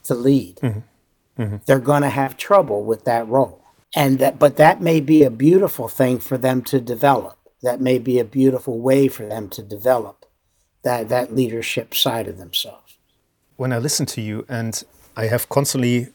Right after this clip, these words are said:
Speaker 2: coming up a couple of things that I'm very skilled at, probably, and
Speaker 1: Yeah.
Speaker 2: things I'm not very skilled at. And I'm wondering if I have to become the best version of myself, I immediately feel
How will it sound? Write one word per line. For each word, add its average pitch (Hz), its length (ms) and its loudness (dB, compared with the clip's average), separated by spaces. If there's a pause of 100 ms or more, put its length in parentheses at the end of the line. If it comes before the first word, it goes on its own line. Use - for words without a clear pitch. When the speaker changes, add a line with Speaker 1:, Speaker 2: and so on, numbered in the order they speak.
(200)
Speaker 2:
coming 127 260 -2
up - 180 -8
a - 60 -20
couple 123 240 -4
of 110 60 -8
things 127 320 -2
that 120 160 -2
I'm 117 140 -2
very 120 260 -2
skilled - 540 -2
at, - 260 -6
probably, 147 500 -2
and 123 100 -4
Speaker 1:
Yeah. 135 100 4
Speaker 2:
things 139 240 -2
I'm 120 220 -4
not 147 160 0
very 110 200 -4
skilled 110 320 -6
at. - 160 -12 (580)
And 123 280 0
I'm 185 180 -6
wondering 170 400 -6 (320)
if 135 200 -4
I 135 120 -4
have 151 220 -4
to 151 100 -8
become 147 340 -4
the 127 60 -4
best 131 300 -4
version 127 280 -2
of 113 160 -8
myself, 107 640 -4 (560)
I 123 80 -2
immediately 160 540 -4
feel 147 420 -4